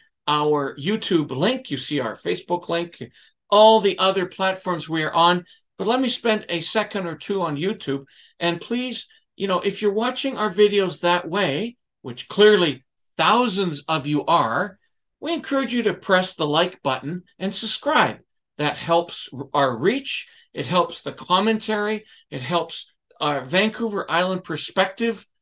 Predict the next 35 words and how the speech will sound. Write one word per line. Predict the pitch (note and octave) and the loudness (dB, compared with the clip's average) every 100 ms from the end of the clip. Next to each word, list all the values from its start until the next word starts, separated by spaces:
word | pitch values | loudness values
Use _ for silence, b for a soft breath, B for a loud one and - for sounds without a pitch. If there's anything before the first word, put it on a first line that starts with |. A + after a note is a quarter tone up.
| _ - | _ -6
from | E3 | -4
the | D#3+ | -2
Rumble | D3 G3+ A3 G#3 | 4 4 6 4
Room | A3 A3+ A3 _ _ | 4 2 -2 _ _
reach | C3 F#3 C4+ - - | -2 2 2 0 -2
the | B3 | 4
world. | C4+ C#4+ E3+ A2+ _ _ _ _ _ - _ _ - | 8 8 6 2 _ _ _ _ _ -20 _ _ -6
And | G3+ G#3 | -2 -2
it | |
appears | F#3+ - C4 B3+ | -4 0 0 2
that | A3 G#3+ | -2 0
that | G3+ F#3+ | 0 0
is | F3+ | -4
happening. | - E3+ E3 A#2 G2 _ _ _ _ - _ b | -6 -6 -6 -10 -12 _ _ _ _ -20 _ b
So | - G#3+ | 0 4
I | G#3 A3+ | 6 4
encourage | A3+ C4+ B3 | 4 0 2
you | A#3+ | -2
to | G3+ | -2
join | D3+ G3+ G3 - _ _ | 2 4 4 -2 _ _
all | F#3+ A3+ | 4 4
of | A3+ | 4
our | F#3+ E3+ | 2 2
platforms, | F3 F3 - G#3+ A#3 - b _ | -2 -6 -4 -6 -6 -10 b _
but | F#3 - | -4 -4
today, | F3 F#3+ G#3+ A3 - _ _ _ - | -2 0 2 0 -6 _ _ _ -2
click | A3+ A3 | 0 0
on | F#3+ E3 | -2 -2
that | D#3 | -2
YouTube, | C#3 D3+ - D3+ C3+ - | 0 -2 -2 -4 -4 -6
uh, | C3+ B2+ B2 B2+ _ | -4 -2 -2 -6 _
like | D#3+ F#3 - | 2 2 2
button | E3+ D#3+ E3 - | -2 -2 -8 -6
and | D3+ - | -4 -4
subscribe. | C#3+ - - D#3+ A2+ | -6 -2 2 2 2